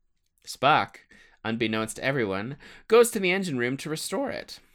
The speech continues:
When McCoy tries to prevent Spock's entry, as exposure to the high levels of radiation would be fatal, Spock incapacitates the Doctor with a Vulcan neck pinch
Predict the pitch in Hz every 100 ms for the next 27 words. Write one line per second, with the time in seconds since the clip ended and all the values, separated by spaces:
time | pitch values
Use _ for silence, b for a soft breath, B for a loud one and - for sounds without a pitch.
0 | _ - 107 110 110 139 131 123 131 120
1 | 120 - 123 117 110 - 120 113 - 151
2 | 147 - 98 117 143 - 101 101 - 107
3 | 101 - 92 101 95 92 87 90 92 85
4 | 87 98 - 85 - - 160 156 95 127
5 | _ b b b - - 117 113 - 117
6 | - - - 113 - - 95 - 98 90
7 | 78 - 80 95 107 95 107 120 123 104
8 | - - 113 - -